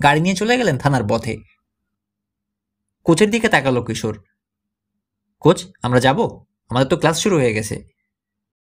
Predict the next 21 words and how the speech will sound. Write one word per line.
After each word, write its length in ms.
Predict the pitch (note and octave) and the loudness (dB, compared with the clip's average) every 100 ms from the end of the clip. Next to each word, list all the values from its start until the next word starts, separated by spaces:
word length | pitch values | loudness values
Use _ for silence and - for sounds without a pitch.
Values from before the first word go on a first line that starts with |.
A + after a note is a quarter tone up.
| _ _ _ _ _ _ _ _ _ _ - | _ _ _ _ _ _ _ _ _ _ -4
"দেরির 320 | A2+ B2 C3+ C3+ | 0 2 0 0
কারণ 220 | D3+ D#3 | 0 2
আমি 160 | D3+ | 0
লিখে 200 | C#3+ C3+ | -2 0
দিচ্ছি, 460 | C#3 A2+ - A2+ - - _ _ _ _ - | -2 -2 -4 -6 -8 -18 _ _ _ _ -10
টিচারকে 340 | A2+ B2 B2+ | 0 0 0
বললে 300 | C3 D3+ A#3+ | 0 0 2
উনি 140 | E3+ C#3+ | 0 -2
বুঝবেন।" 480 | B2+ A2+ A2+ G#2+ - _ _ _ _ _ _ _ _ _ _ _ _ | -2 -2 -2 -4 -12 _ _ _ _ _ _ _ _ _ _ _ _
পার্কার 380 | - B2 B2 E3 | 0 2 2 0
পকেট 300 | E3 F3 A3+ | -2 -4 0
থেকে 340 | B3+ A#3 C3+ - | 0 0 -2 -2
একটা 220 | - C3+ D#3+ | -4 0 0
মেমো 280 | D3 E3 | 2 -2
প্যাড 380 | F#3+ F3+ B2 - | 0 0 0 -4
ও 60 | D#3 | -2
কলম 280 | - E3+ F#3+ | 2 2 2
বের 140 | F3 | 0
করলেন 300 | D3+ C3 B2+ | 0 0 -2
কোচ 200 | A#2+ A#2 | 0 0
ডাম্বারটন। 640 | A#2 A2+ A2+ A2 A2 G#2 | 0 0 -2 -2 -6 -6